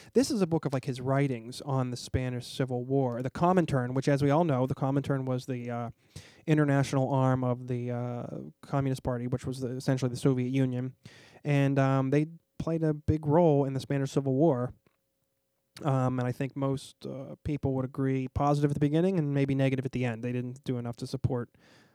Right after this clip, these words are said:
um, the, uh, revolution there. But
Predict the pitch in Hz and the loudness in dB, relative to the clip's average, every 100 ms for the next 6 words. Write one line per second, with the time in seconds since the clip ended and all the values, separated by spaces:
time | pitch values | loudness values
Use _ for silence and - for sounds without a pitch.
0 | _ - 131 123 120 120 117 117 123 - | _ -12 -6 -4 -4 -6 -8 -12 -14 -18
1 | _ _ 127 120 120 117 117 127 127 123 | _ _ -8 -4 -2 -2 0 0 2 0
2 | 120 123 123 113 - - 135 | -2 -4 -6 -8 -4 2 2